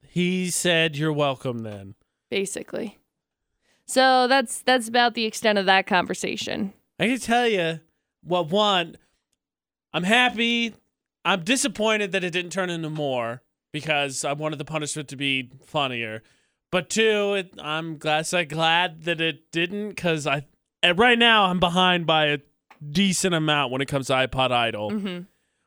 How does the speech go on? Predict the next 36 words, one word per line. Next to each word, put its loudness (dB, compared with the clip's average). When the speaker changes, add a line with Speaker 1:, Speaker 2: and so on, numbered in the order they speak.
Speaker 1:
We 0
sang 0
Charlie 0
Puth's -4
How 2
Long 2
as 4
a -2
dramatic 0
reading. -2
That -6
was -4
iPod 2
Idol 2
on 0
Friday. 0
The -6
video's 2
on 2
our 0
Facebook -2
page, -2
Utah's -2
V 0
F -2
X. 0
You 0
can -4
go 2
to -2
utahs -2
V 0
F -4
X -2
dot 0
com 4